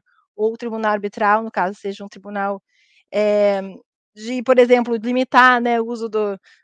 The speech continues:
da, de depoimentos escritos ou alguma outra prova, pre-, empregar a tecnologia. Hoje em dia, quase todas as co-, procedimento, eh, conferências, né, au-, eh, pequenas ou audiências sobre procedimento, normalmente tudo é vídeo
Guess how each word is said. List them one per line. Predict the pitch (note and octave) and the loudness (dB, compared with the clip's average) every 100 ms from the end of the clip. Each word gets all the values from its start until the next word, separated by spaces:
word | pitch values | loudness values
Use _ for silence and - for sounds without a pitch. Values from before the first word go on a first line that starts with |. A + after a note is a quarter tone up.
| _ | _
da, | G#3+ G#3 G3 F#3+ F3+ | 2 4 2 -2 -6
de | F#3+ G#3 G#3 G3 F#3+ F#3 | -10 -10 -10 -8 -8 -4
depoimentos | G#3+ A3 G#3 G3 | -2 -2 -2 -8
escritos | G#3 D#4 E4 E4+ D4+ C#4 C#4 C4+ B3 | -4 2 4 4 2 -4 -8 -6 -2
ou | A#3+ | 2
alguma | A3+ G#3+ G#3 | 2 0 -4
outra | F#3+ G#3 F#3+ | -4 -4 -8
prova, | - B3 B3+ C4 B3+ A#3 B3+ B3+ B3+ B3 A3+ G3+ | 0 2 4 6 4 4 4 6 4 2 0 -4
pre-, | - - A3+ | -6 -10 -6
empregar | A#3+ A#3 A#3 | -2 4 4
a | A#3 | 4
tecnologia. | C4+ B3 B3 A3+ A#3+ | -2 -4 -4 -2 -2
Hoje | A#3+ B3+ | -4 -4
em | |
dia, | A#3+ A3+ B3+ A#3+ G#3+ _ _ _ | -12 -6 -2 -2 -4 _ _ _
quase | A#3+ B3 | 2 2
todas | C4 A3+ A#3+ | -4 -6 -6
as | G#3+ _ - | -6 _ -16
co-, | A#3+ - | -14 -10
procedimento, | B3+ B3+ A#3 A#3 A3+ A#3 A#3 | -8 -6 -6 -6 -6 -6 -6
eh, | A3+ A3 | -4 -4
conferências, | - B3+ B3 A#3+ C#4 C4 A#3 | -4 4 6 6 2 -2 -2
né, | A3 | 0
au-, | A3 G#3 - | 0 -2 -8
eh, | - G#3+ G3+ - | -4 -4 -4 -8
pequenas | A#3 A#3+ B3+ A#3+ | -4 2 2 2
ou | A3+ | 0
audiências | A3+ A3+ B3+ A#3 | 0 -2 -6 -6
sobre | A#3+ A3 | -8 -8
procedimento, | A3 A#3+ A#3+ A#3 A#3 | -6 -4 -4 -6 -4
normalmente | A#3+ A#3+ A#3 - | -6 -4 -6 -8
tudo | A3+ B3+ | -4 -2
é | |
vídeo | A3+ A#3 A3+ E4 | -2 -6 -8 -10